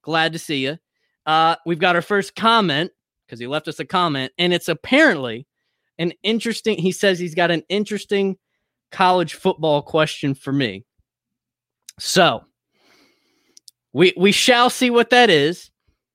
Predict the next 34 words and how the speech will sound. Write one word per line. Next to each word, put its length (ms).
I 160
hope 240
I 140
have 240
an 100
answer. 480
If 180
I 120
don't, 360
I'll 120
just 220
say 180
I 80
don't 200
know 320
'cause, 260
you 120
know, 240
I'm 140
transparent 680
here 300
and 120
I 80
don't 120
like 200
to, 220
I 80
don't 100
like 140
to 60
bullshit 500
anybody. 520
So, 480
um, 460